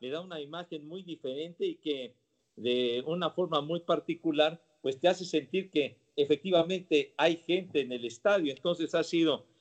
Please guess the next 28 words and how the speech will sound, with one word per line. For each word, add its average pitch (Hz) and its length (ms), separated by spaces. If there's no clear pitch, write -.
ha 151 100
sido 156 260
muy, 165 320
muy 156 220
bueno 147 340
eso 147 240
y 131 120
de 113 140
reconocer 113 540
de 131 140
nuestros 113 260
compañeros, 135 540
porque 139 240
inclusive, 151 600
pues, 117 300
como 127 280
lo 143 100
hemos 156 220
visto 160 240
en 143 80
los 117 120
partidos 143 360
también 131 300
de 120 60
Grandes 104 360
Ligas, 135 320
etcétera, 127 560
cómo, 147 200